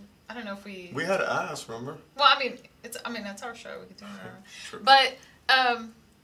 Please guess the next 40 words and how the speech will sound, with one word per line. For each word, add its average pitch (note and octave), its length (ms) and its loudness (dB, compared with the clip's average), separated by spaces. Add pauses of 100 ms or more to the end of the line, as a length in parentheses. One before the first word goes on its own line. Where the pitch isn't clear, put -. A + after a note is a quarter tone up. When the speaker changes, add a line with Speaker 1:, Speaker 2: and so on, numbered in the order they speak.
(240)
Speaker 1:
let's A#3+ 260 -10
see. F#3 560 -12 (320)
Speaker 2:
Or A3 160 4
perhaps A#2+ 400 6
bring A#2+ 220 0
in A2+ 100 0
a - 40 -2
winemaker. G2+ 460 -2 (1400)
Speaker 1:
Okay. A3 340 -6 (420)
Speaker 2:
Could C3 100 -10
do B2+ 80 -6
that. G2 240 -10
Speaker 1:
Bring A3 180 -6
in A3 100 -4
a G#3+ 80 -4
wine G3+ 260 0
expert. G3+ 420 -6 (1080)
Speaker 2:
A F#2 60 -8
sommelier F2 560 -8
of - 60 -14
some - 160 -12
Speaker 1:
Yeah, A#3 160 0
Speaker 2:
sort. G3 120 -4
Speaker 1:
yeah, F3+ 160 -4 (120)
that. G#3 240 -2 (280)
Speaker 2:
And A#2+ 140 4
we C3+ 100 8
Speaker 1:
Yeah, C#3+ 60 10
Speaker 2:
actually, C#3+ 280 2
Speaker 1:
yeah. B2+ 80 6
Speaker 2:
in A#2+ 40 -2
Texas, D3 400 2
we B2 160 4
actually A#2 320 0
have, G#2+ 220 2
um, F2+ 320 0 (380)
a - 60 -4
couple A2+ 300 -4
of F#2 320 -2
vineyards. A#2+ 480 -8